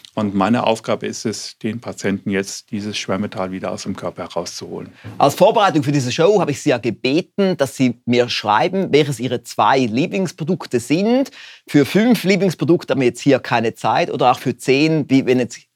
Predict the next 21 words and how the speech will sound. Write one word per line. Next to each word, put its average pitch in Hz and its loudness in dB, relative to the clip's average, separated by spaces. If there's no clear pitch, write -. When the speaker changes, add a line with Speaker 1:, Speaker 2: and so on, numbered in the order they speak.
Speaker 2:
ich 120 -6
nur 123 0
einen 160 2
Gast 175 0
habe, 170 -2
aber 123 2
ein 127 2
zweites 139 4
haben 143 2
Sie 120 -4
uns 131 0
heute 120 2
auch 147 2
noch 165 -4
mitgebracht. 185 -2
Speaker 1:
Ja, 127 -14
das - -20
ist - -20
schon. - -20
Speaker 2:
Nämlich 151 4
das - -6